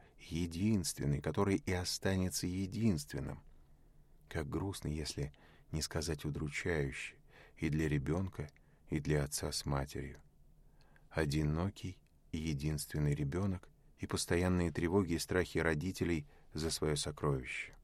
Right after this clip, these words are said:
Ведь даже в средних слоях общества один ребенок в семье перестал быть нормой. Нет. В этом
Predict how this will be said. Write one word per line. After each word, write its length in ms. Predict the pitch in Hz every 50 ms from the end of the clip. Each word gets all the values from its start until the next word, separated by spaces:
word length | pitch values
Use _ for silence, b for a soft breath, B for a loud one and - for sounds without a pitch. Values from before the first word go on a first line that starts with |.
| - - - - - - - - - - - - - - - - - - - - b b b b b b b b b b b b b b b
Ведь 200 | - 98 120 120
даже 400 | 120 139 139 127 123 135 131 117 -
в 60 | -
средних 420 | - - 120 139 139 120 120 117 -
слоях 520 | - - 120 117 120 107 78 73 - -
общества 480 | 110 117 - - - - - - - 82
один 240 | 82 85 92 85 80
ребенок 420 | 78 78 80 101 101 85 73 71
в 40 | -
семье 340 | - - 80 78 87 101 98
перестал 480 | - - 71 71 - - - - 80
быть 260 | 80 90 78 - -
нормой. 520 | 85 98 110 104 76 65 - - - - - - - - - - - - - - - - - - - -
Нет. 320 | 73 76 78 98 101 - - - - - _ - - b b b b b b b b b b b b b b b b b b - - _ - - _ - -
В 120 | 107 127
этом 360 | 170 156 170 165 156 147 139